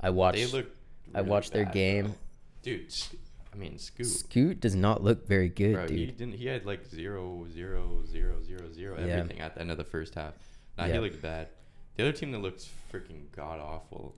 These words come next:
Speaker 2: that just
Speaker 1: Rockets.
Speaker 2: Yeah, they looked like, they look like they're bad. But
Speaker 1: Who are
Speaker 2: that's
Speaker 1: you
Speaker 2: a
Speaker 1: gonna say?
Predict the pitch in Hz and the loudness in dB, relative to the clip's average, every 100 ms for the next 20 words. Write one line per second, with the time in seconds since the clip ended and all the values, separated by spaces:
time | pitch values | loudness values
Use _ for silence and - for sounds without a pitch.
0 | - 80 87 82 82 80 - - - - | -10 -4 -2 0 -2 -4 -6 -8 -10 -18
1 | - - - - 85 78 95 101 85 - | -18 -18 -18 -12 -8 -4 -4 -4 -6 -10
2 | 73 - - - - 90 82 80 - - | -12 -12 -16 -10 -6 -4 -4 -8 -10 -10
3 | - - - - - - 107 110 104 101 | -8 -8 -10 -10 -10 -2 4 6 6 4
4 | 92 95 92 | 2 0 0